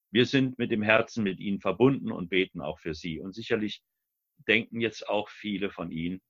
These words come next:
auch an uns. Was sollen wir tun? Wie sollen wir uns verhalten? Der Herr Jesus selbst gibt die Antwort. In Lukas einundzwanzig, Vers achtundzwanzig sagt er, „Wenn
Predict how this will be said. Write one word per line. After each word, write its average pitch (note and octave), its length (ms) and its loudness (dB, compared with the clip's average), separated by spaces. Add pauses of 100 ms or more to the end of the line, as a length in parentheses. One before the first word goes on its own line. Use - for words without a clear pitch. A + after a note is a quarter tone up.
(840)
auch F2+ 180 0
an F2+ 160 0
uns. - 480 -12 (1900)
Was F3 220 8
sollen G3 220 8
wir G3 140 8
tun? D3+ 400 6
Wie D3+ 240 2
sollen F3 260 8
wir E3+ 100 8
uns D#3+ 160 2
verhalten? A2+ 640 4 (920)
Der A#2+ 100 8
Herr D3+ 60 10
Jesus G3+ 360 6
selbst F#3 300 4
gibt - 200 0
die E3 100 8
Antwort. F#2+ 440 6
In G2+ 100 4
Lukas E3+ 340 6
einundzwanzig, F3+ 600 4
Vers D#3 200 4
achtundzwanzig C#3 760 2
sagt C3+ 380 6
er, F#2+ 400 6 (640)
„Wenn G#3 380 6